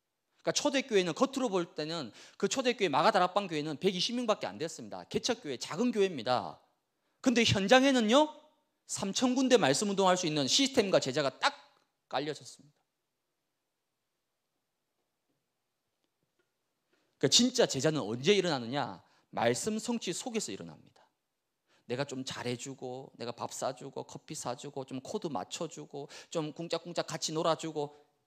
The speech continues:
그건 제자 아닙니다. 진짜 제자는요, 말씀 성취, 말씀의 역사, 그 속에서 일어난 사람이 진짜 제자라는 거예요. 초대교회는 삼천 군데 이런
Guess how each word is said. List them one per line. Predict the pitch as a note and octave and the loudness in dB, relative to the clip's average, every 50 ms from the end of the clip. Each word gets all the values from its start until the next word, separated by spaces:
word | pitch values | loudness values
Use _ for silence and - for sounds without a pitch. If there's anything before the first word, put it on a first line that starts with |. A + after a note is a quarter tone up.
| _ _ _ _ _ _ _ _ _ _ _ | _ _ _ _ _ _ _ _ _ _ _
그건 | - - D3+ C#3+ | -18 -16 -16 -14
제자 | - - - - C#3+ C3+ | -14 -14 -12 -10 -10 -10
아닙니다. | A#2 F2+ G2+ D2+ D2 - - - - - _ _ _ _ _ _ _ _ _ _ _ - | -10 -10 -14 -16 -16 -18 -20 -20 -20 -20 _ _ _ _ _ _ _ _ _ _ _ 2
진짜 | - A#3 A#3+ B3 - G#3+ | 4 6 8 10 10 10
제자는요, | - E3+ D#3+ E3+ F3+ E3 D#3+ E3 F#3 A3 A#3+ - - _ _ _ _ _ _ - | 10 10 8 6 6 6 4 2 2 0 0 -4 -12 _ _ _ _ _ _ -8
말씀 | - F#2+ G2 G#2+ - - C#3 C3 | -4 -2 -2 -2 -4 -6 -8 -8
성취, | - - B2 A#2 - - - - - _ _ _ _ _ _ _ _ _ _ _ _ _ _ - | -10 -10 -14 -14 -12 -12 -14 -14 -16 _ _ _ _ _ _ _ _ _ _ _ _ _ _ -2
말씀의 | G#2 A2 C3 C3 - - E3 E3+ E3+ C#3 | 0 2 2 2 2 2 0 0 0 0
역사, | A#2 - - - A2 F#2+ - - _ _ _ _ _ - | 0 0 -2 -4 -4 -6 -8 -12 _ _ _ _ _ 2
그 | - G3+ G#3+ A#3 | 6 8 8 8
속에서 | - C4 A#3+ A3 G#3+ - | 8 6 4 4 4 4
일어난 | F3 G3+ A3+ A3+ G#3+ G3 F#3+ F3+ | 2 0 0 2 2 2 0 0
사람이 | - F#3+ F3+ E3+ E3+ G#3 B3+ C#4+ C#4 - - _ - | 2 2 2 2 2 0 -2 -4 -4 -10 -20 _ -6
진짜 | - - C4 C4+ C4+ - G3 | -2 0 0 0 0 0 -2
제자라는 | - - G#2+ F#2+ A2+ A#2 B2+ B2+ B2 - - | -2 -2 -4 -4 -4 -2 -4 -4 -8 -10 -16
거예요. | - - F2+ _ A#2 _ _ _ _ _ _ _ _ _ _ _ _ _ _ _ _ _ _ _ _ _ _ _ _ _ _ _ _ _ _ _ _ | -18 -20 -20 _ _ _ _ _ _ _ _ _ _ _ _ _ _ _ _ _ _ _ _ _ _ _ _ _ _ _ _ _ _ _ _ _ _
초대교회는 | - - A#3 G#3+ G3+ - - F3 D#3+ D3 | -6 0 4 4 4 4 4 0 0 -2
삼천 | C3+ - - F#3+ F3+ - - B3+ B3 | -4 -4 -4 -4 -2 2 4 4 4
군데 | A#3+ B3+ A#3 - D3+ | 4 0 0 2 0
이런 | B2+ E3+ F3 F3+ E3 C#3 | 2 2 2 0 0 -2